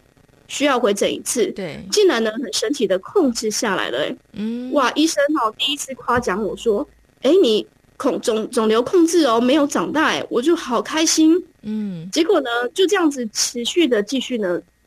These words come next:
Speaker 1: 用着超级生命密码太阳神的导师所教的方法，继续呢，努力的做。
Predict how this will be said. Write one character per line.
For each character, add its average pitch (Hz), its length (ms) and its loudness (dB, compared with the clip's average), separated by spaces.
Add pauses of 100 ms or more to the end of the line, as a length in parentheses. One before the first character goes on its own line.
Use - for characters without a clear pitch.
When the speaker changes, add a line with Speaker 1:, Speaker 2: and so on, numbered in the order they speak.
(160)
Speaker 1:
用 294 160 4
着 208 260 4
超 262 220 0
级 269 120 -2
生 254 140 -2
命 233 180 0
密 196 40 2
码 147 120 -2
太 262 120 -4
阳 226 120 -2
神 196 160 -4
的 180 100 -2
导 175 220 -6
师 202 240 -2
所 170 240 -2
教 247 180 -2
的 208 120 0
方 220 200 -6
法， - 200 -6
继 320 120 2
续 277 200 2
呢， 208 280 -2 (320)
努 220 160 0
力 320 120 4
的 254 140 2
做。 208 380 -2